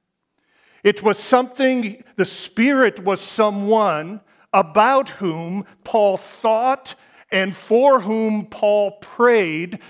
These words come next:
day after day after day. The work and person of the Spirit was central in many ways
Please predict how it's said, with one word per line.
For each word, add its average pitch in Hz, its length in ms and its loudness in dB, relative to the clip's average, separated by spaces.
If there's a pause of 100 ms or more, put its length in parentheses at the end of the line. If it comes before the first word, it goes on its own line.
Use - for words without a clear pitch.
(160)
day 220 400 2
after 214 300 -4
day 185 340 0
after 170 280 -4
day. 165 280 0
The 165 120 -2
work 202 560 0 (160)
and 196 240 -2
person 233 440 -2
of 233 100 -2
the 208 80 -4
Spirit 180 580 -4
was 180 240 -2 (160)
central 240 840 -2
in 170 180 -4
many 262 300 0
ways 147 520 -4